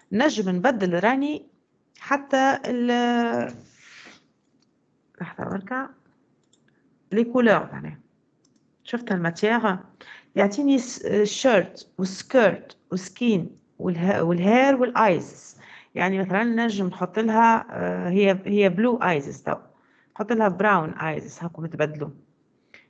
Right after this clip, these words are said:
نمشي للهير هو براون، نحطوا يلو هاكي تبدلت. سكين هي توا، آه، قمحية، نجم نحطوها وايت. آه، سكيرت بلو، نشردها مثلًا،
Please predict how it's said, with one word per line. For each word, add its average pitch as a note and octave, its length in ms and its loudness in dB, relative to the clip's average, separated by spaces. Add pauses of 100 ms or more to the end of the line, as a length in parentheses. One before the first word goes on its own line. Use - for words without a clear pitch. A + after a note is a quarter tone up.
(120)
نمشي A3 260 0
للهير G#3 500 4
هو G#3+ 220 4
براون، F#3+ 480 2 (380)
نحطوا G3 320 -6
يلو F#3 580 2 (280)
هاكي F#3+ 220 -6
تبدلت. E3 440 -4 (420)
سكين B3 460 0
هي G3+ 260 2
توا، A#3+ 540 4
آه، G#3 520 0
قمحية، G3+ 640 0 (200)
نجم G3 220 -6
نحطوها G#3+ 600 0 (100)
وايت. F#3+ 420 -2 (1080)
آه، E3+ 640 -2
سكيرت - 800 2
بلو، F#3+ 420 2 (260)
نشردها F#3+ 540 -2
مثلًا، G#3 640 -4